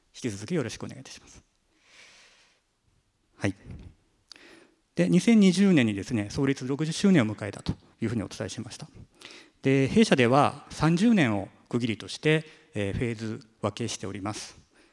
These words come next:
なので、二千二十年からはですね、第三フェーズというふうに位置づけまして、二千五十年までの三十年間を、えー、まあ、えー、区切りとしてですね、人生百年時代の幸せ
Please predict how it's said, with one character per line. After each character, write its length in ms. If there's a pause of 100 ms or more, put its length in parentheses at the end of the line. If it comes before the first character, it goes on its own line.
(380)
な 60
の 120
で、 160
二 100
千 180
二 140
十 140
年 180
か 80
ら 80
は 60
で 80
す 100
ね、 320
第 200
三 180
フ 100
ェ 60
ー 20
ズ 100
と 140 (300)
い 60
う 20
ふ 100
う 40
に 100
位 60
置 120
づ 60
け 120
ま 100
し 100
て、 340 (320)
二 80
千 260
五 140
十 180
年 160
ま 80
で 100
の 140 (260)
三 240
十 140
年 220
間 280
を、 220 (360)
え 1000
ー、 20
ま 80
あ、 120 (340)
え 60
ー、 20
区 120
切 80
り 80
と 100
し 80
て 80
で 60
す 80
ね、 160 (500)
人 180
生 160
百 180
年 140
時 100
代 120
の 100
幸 200
せ 160